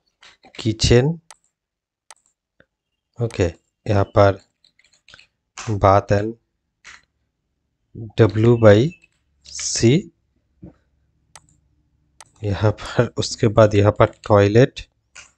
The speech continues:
and W by C,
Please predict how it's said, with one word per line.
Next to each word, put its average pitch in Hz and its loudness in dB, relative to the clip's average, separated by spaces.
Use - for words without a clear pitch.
and 98 -6
W 104 0
by 104 2
C, 117 0